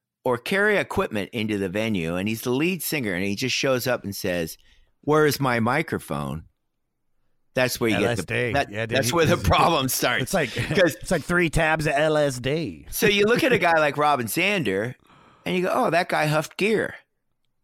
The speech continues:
Speaker 1: right? He had,
Speaker 2: Yeah.
Speaker 1: you know, he had the, he had the band van, and he owned, I believe the story goes, he owned the P A. So they
Speaker 2: Oh,
Speaker 1: would
Speaker 2: then you're a hundred percent in the band then.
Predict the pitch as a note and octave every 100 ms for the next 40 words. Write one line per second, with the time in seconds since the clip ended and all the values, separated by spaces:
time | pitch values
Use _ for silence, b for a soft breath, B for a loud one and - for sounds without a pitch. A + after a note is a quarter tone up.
0 | - B2 C3 - - F3 F#3 G2 F#2 F2+
1 | - _ - F3+ E3+ D#3+ G3+ G#3+ D#3+ D3+
2 | C4+ F3+ G#3 F#3+ C3 A2+ A#2+ A#2+ B2+ B2+
3 | C#3+ D#3 F#3+ - A#2+ C#3+ D3 B2+ C3 C#3
4 | - _ _ _ _ - G#2+ A#2 D3+ A3
5 | - - G2 - G#2 F#2+ E2+ F2 F2+ B2
6 | - - _ _ _ _ C#3+ A#2 G#2 G2+
7 | G#2 - C3+ D3+ G3 C#3 D#2 - - B2
8 | G#2 G2 - _ _ _ _ _ _ _
9 | A#2+ C3 D#3 D3+ D#3+ C3+ D#3 C3+ C3 C#3
10 | C#3+ A2+ F#2+ F#2 F2+ E2+ D#2+